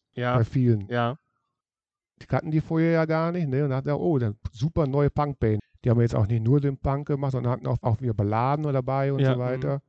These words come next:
Speaker 2: Und, äh, neunzehnhundertzweiundachtzig, wollte ich kurz sagen, waren die sogar hier in Deutschland im Rockpalast zu sehen.
Speaker 1: Vom W D R.
Speaker 2: Vom W D R.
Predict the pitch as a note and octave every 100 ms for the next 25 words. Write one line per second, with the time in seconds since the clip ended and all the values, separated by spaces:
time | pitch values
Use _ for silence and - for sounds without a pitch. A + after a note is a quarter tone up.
0 | _ _ _ _ _ _ - C3+ C3 C#3+
1 | B2 C3+ C#3+ C#3+ C#3+ E3 D#3+ E3 - F3+
2 | D#3 D#3 D3+ D#3+ D#3+ D#3+ D#3 D#3+ D#3 C3+
3 | C#3+ C#3 C#3 C3+ C3+ B2 B2+ D3+ D#3 D3+
4 | C#3+ C3+ C3 D#3+ - B2+ A2 - A2+ G#2
5 | G#2 G2+ F#2+ - _ _ _ _ C#3+ C3+
6 | B2+ G#2+ G2 - _ - A2+ B2 A#2+ A#2+
7 | A#2+ A2+